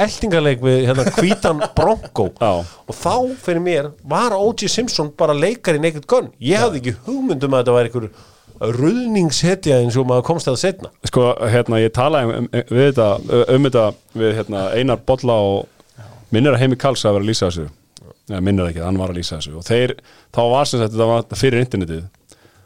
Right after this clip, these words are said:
Speaker 2: Og þeir voru ekki, þeir svona, þú varst ekki alveg klára hvað var í gangi, sko. <laughs> Og, og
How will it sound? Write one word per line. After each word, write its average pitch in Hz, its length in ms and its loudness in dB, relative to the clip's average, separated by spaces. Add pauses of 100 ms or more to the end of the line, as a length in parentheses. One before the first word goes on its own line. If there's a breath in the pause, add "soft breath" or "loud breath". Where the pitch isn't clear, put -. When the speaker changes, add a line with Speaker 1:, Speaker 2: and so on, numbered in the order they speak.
(280 soft breath)
Speaker 2:
Og 104 120 0
þeir 123 180 2 (240)
voru 123 160 2
ekki, 120 140 -6 (240)
þeir 120 260 0
svona, 127 220 2 (1200)
þú 139 160 -6
varst 123 160 0
ekki 131 180 0
alveg 175 280 0
klára 175 220 2
hvað 170 140 2
var 170 80 0
í 175 60 2
gangi, 175 180 2
sko. - 220 0
<laughs> - 1040 -6
Og, 120 260 2 (920 loud breath)
og 151 380 -2